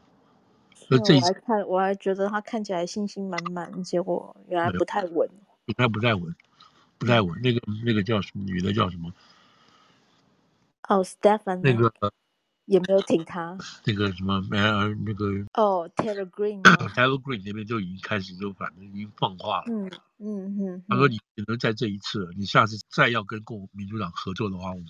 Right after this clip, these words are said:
Speaker 2: 绝对会把你弄掉。”所以刚刚我们讲说，就是拜登哈，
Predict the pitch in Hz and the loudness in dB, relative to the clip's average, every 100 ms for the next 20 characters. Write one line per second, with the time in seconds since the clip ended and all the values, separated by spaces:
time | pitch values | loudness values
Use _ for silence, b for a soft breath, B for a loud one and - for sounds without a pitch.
0 | 101 - 107 117 104 90 90 82 90 - | -10 -4 0 0 -2 -6 -8 -8 -14 -16
1 | - _ _ _ _ _ _ _ _ _ | -20 _ _ _ _ _ _ _ _ _
2 | _ _ _ _ _ _ - - 123 135 | _ _ _ _ _ _ -20 -4 2 2
3 | 101 - B B B - 120 127 98 95 | 2 -8 B B B -4 0 0 -2 -4
4 | 107 85 85 104 98 95 B B - 107 | -4 -4 -2 -2 -2 -4 B B -2 0
5 | - 113 110 82 95 | 4 4 4 0 -2